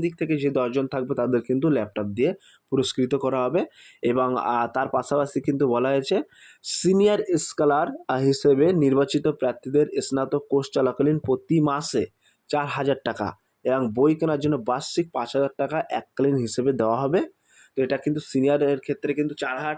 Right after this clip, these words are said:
টাকা, আহ, প্রতি মাসে, আহ, স্নাতক ক্লাস চলাকালীন দে-, দেওয়া থাকবে, অর্থাৎ কোর্স চলাকালীন দেওয়া থাকবে এবং বই কেনার জন্য কিন্তু পাঁচ হাজার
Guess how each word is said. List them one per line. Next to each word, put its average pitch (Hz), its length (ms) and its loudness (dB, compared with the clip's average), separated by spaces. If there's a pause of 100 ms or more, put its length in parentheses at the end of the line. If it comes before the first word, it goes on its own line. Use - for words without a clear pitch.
টাকা, 170 320 -6 (500)
আহ, 117 100 -8
প্রতি 139 340 0
মাসে, 156 420 0 (400)
আহ, 127 200 0
স্নাতক 147 460 0
ক্লাস 131 240 0
চলাকালীন 135 580 0
দে-, 123 320 0
দেওয়া 123 220 0
থাকবে, 151 260 -4
অর্থাৎ 135 280 -2
কোর্স 151 200 2
চলাকালীন 135 480 2
দেওয়া 127 180 2
থাকবে 170 360 0 (340)
এবং 123 240 0
বই 131 180 4
কেনার 147 220 0
জন্য 143 200 0
কিন্তু 143 300 -2
পাঁচ 123 240 -2
হাজার 151 220 0